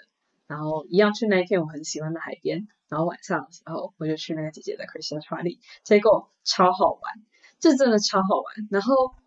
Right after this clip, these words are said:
玩到我后来已经十二点多，反正就是整个末班车都没有回鹿特丹的车的时候，我还不想回家的那种程度。<laughs> 那怎么办呢？我也真的很担心这件事情，想说靠，死定了，流落街头，或者是我，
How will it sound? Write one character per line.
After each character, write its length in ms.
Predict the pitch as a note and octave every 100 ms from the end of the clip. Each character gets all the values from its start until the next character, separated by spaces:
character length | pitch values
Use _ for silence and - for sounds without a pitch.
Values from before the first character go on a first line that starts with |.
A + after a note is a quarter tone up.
| _ _ _ _ _ _ _
玩 240 | A3 G3+ G#3
到 180 | C4+ A3
我 100 | F3
后 180 | A3+ G#3
来 200 | D3+ D#3
已 80 |
经 280 | D#3+ F3 F#3+
十 180 | - E3
二 80 | F3
点 220 | F3+ C#3
多， 180 | E3 E3+
反 100 | F3
正 100 | G#3+
就 60 |
是 160 | A#3 B3
整 160 | G3+ D3+
个 100 | E3
末 160 | G3 F3+
班 160 | E3
车 180 | - F3
都 160 | F3 F3
没 160 | E3+
有 140 | E3 D#3+
回 180 | D3
鹿 160 | E3 F3+
特 120 | F3+
丹 180 | E3 D#3+
的 80 | D3+
车 200 | - D3+
的 140 | D#3+
时 120 | - -
候， 220 | F3+ D#3+ - - _ _ _
我 100 | F3+
还 80 | E3
不 60 |
想 160 | F3+ F3
回 200 | F3+ -
家 160 | - - - _ _ -
的 80 |
那 120 | F3 F#3+
种 100 | F#3
程 180 | - -
度。 60 | C#4+ - D#4+ _ _
<laughs> 400 | - - - _ -
那 120 | D4
怎 60 |
么 160 | G3 -
办 240 | G#3+ G3+ E3
呢？ 200 | D3+ F3 _ _
我 140 | - D#4+
也 80 | A3+
真 120 | A#3
的 80 | A3+
很 160 | F#3+ -
担 220 | D3+ E3+
心 160 | E3 D#3
这 80 | E3+
件 100 | G#3
事 300 | - G#3 F#3
情， 180 | F3+
想 160 | F#3+ D#3
说 100 | C#3+ -
靠， 240 | - -
死 180 | - A#2+
定 240 | E3 D3
了， 40 | B2
流 120 | D3
落 160 | E3 E3
街 180 | D3+ D#3
头， 240 | - - A3
或 80 |
者 100 | F3+
是 280 | - F3 E3+
我， 200 | F3 F3